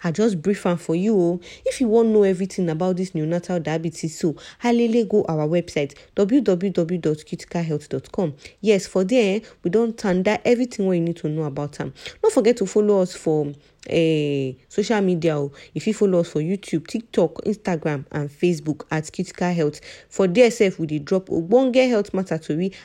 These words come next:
as e dey hot. My name na Emo, and na Critical Health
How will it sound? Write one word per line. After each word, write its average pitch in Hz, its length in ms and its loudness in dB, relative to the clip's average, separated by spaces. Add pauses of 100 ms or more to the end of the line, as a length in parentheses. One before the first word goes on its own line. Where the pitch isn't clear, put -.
(140)
as 151 220 -8
e - 40 -4
dey - 120 -4
hot. - 220 -6 (240)
My 269 140 2
name 294 220 4
na 180 180 2
Emo, 160 320 -2 (240)
and 151 120 -4
na 147 60 -4
Critical 214 460 -4
Health 165 320 -4